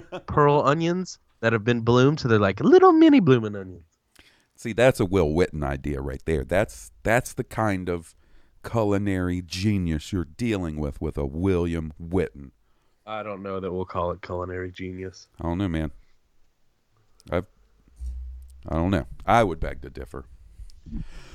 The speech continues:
Speaker 1: <clears throat> So, um, the other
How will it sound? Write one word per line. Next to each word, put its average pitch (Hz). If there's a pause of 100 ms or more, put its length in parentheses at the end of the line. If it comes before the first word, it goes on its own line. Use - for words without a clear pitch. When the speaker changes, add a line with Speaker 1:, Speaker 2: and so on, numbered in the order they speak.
(260)
Speaker 1:
<clears throat> 196 (120)
So, 104 (1400)
um, 90 (540)
the 98
other 101